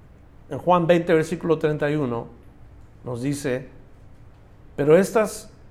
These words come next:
se han escrito para que creáis que Jesús es el Cristo, el Hijo de Dios, y que para que creyendo tengáis vida en su nombre". ¿Qué hubiera pasado si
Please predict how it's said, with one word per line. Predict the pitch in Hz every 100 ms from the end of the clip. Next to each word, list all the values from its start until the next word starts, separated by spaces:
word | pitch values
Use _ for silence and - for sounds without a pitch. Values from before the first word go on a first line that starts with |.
| -
se | - 190
han | 226
escrito | 233 - 240 226 190
para | 185 180
que | 175
creáis | 180 196 196
que | 196
Jesús | 185 175 208 196
es | 185
el | 185
Cristo, | 175 175 160 -
el | 156
Hijo | 175 196
de |
Dios, | 180 156 147 147 - - -
y | 139
que | 147
para | 170 170 170
que | 180
creyendo | 180 175 196 220 226 226 233 - - - - - -
tengáis | 156 147 165 190 202 202 - -
vida | 156 190 202 202
en | 233 247
su | 247 330
nombre". | 233 135 117 98 - - - - - - - - - - - - - - - - -
¿Qué | -
hubiera | 311 359 349
pasado | 240 233 226
si | 226 247 165